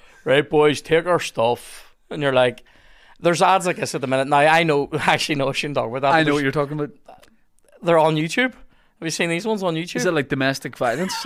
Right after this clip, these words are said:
Speaker 2: ads? Right, he-, right. Do you know what?
Speaker 1: <laughs> It's an important issue,
Speaker 2: Do you
Speaker 1: but
Speaker 2: know
Speaker 1: those
Speaker 2: what?
Speaker 1: ads are woeful.
Speaker 2: But you're right. It's like we talk about, in some ways, it's like we talk about scripts and T V things and all that.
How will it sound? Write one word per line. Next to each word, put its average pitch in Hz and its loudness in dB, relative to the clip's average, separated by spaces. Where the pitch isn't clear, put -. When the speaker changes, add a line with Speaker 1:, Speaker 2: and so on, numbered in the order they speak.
Speaker 2:
ads? 175 0
Right, 143 2
he-, 139 -6
right. 156 2
Do 190 -2
you - 2
know 185 4
what? 156 4
Speaker 1:
<laughs> 311 0
It's - 2
an 277 4
important 247 0
issue, 214 0
Speaker 2:
Do 214 -2
you 247 2
Speaker 1:
but 202 4
Speaker 2:
know 190 6
Speaker 1:
those 214 2
Speaker 2:
what? 196 6
Speaker 1:
ads 196 0
are 196 4
woeful. 190 -2
Speaker 2:
But 226 -2
you're 214 2
right. 202 0
It's 190 -4
like 185 2
we 214 -2
talk 143 0
about, 139 -2
in 147 -6
some 170 -6
ways, 165 -2
it's 135 -10
like 131 -6
we 131 -6
talk 123 -6
about 113 -8
scripts 120 -10
and 110 -10
T 120 -8
V 110 -10
things 120 -10
and 117 -8
all 113 -8
that. 113 -10